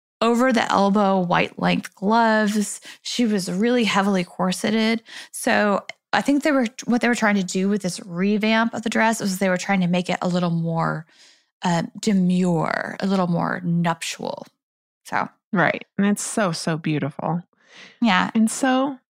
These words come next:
Speaker 2: magical. Fairy tale wedding, of course.
Speaker 1: Yeah. And also, just one last thing about that. Uh, Beatrice actually also wore Queen Elizabeth's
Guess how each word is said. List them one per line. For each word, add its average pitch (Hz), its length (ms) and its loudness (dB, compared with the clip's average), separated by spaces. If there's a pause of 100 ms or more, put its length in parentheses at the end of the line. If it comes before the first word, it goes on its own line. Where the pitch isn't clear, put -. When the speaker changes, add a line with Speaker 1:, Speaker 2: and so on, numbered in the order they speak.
Speaker 2:
magical. 202 600 4
Fairy 208 340 2
tale 214 320 2
wedding, 170 380 2
of - 180 -2
course. 165 560 -2 (240)
Speaker 1:
Yeah. 392 440 2
And 285 200 0
also, 381 540 2
just - 240 -4
one 285 120 2
last 311 240 2
thing 311 160 2
about 240 260 2
that. 220 260 2 (260)
Uh, 214 300 4
Beatrice 294 560 0 (180)
actually 254 420 2 (220)
also 294 340 2
wore 311 280 2
Queen 269 260 2
Elizabeth's 220 840 0